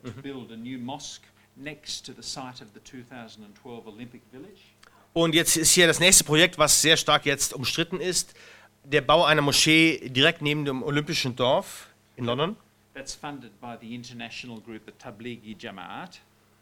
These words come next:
Speaker 2: Äh, die von dieser internationalen Gruppe
Speaker 1: Tablighi Jamaat.
Speaker 2: äh, finanziert wird.
Speaker 1: Okay. Uh, next one. There's s-, similar growth of mosque numbers in France, again with a lot of funding from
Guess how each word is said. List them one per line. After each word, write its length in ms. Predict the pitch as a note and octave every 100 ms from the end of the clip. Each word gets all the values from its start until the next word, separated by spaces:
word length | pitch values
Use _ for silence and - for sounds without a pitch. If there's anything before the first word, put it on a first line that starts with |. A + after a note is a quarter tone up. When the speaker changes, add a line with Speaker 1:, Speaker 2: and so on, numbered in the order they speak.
| _ - _
Speaker 2:
Äh, 240 | - D3 C3+
die 340 | B2+ D#3+ D#3+
von 240 | C#3+ D#3+ D3+
dieser 220 | D3 D3+
internationalen 600 | D3+ D#3+ D3 D#3 C#3+ C#3+
Gruppe 340 | C#3 D#3 E3+ - _ _ _ _ _ _ _
Speaker 1:
Tablighi 640 | - A#2+ B2+ C#3+ C#3 C#3 -
Jamaat. 580 | C3 A2+ F#2+ A#2 G3+ - _
Speaker 2:
äh, 340 | D3 D3 C#3+ C3+
finanziert 460 | - D3+ - D3+
wird. 240 | E3+ G#3 - _ _ _ _ _ _ _ _
Speaker 1:
Okay. 360 | - A#2+ C#3+ F#3 C4+ _ _ _ _ _ _
Uh, 60 | A2 -
next 200 | C#3 -
one. 100 | A#3+ _ _ _ _ _ _ _ _ _ _ _ _ _ -
There's 260 | C3 - _ _ _
s-, 120 | - -
similar 540 | - A3+ G3+ D#3 C3+
growth 460 | C3 C#3 D3 C#3+ C#3+
of 120 | A2
mosque 340 | B2 C#3+ -
numbers 340 | D3+ C3 B2 A#2+
in 160 | A#2+
France, 480 | A2 - B2+ F#3+ A#3
again 420 | B2 A2 D3+ F#3 F#3
with 100 | E3+
a 60 |
lot 140 | D#3 D#3
of 80 | D#3
funding 360 | D#3 D3 D3 C#3
from 200 | C#3+ B2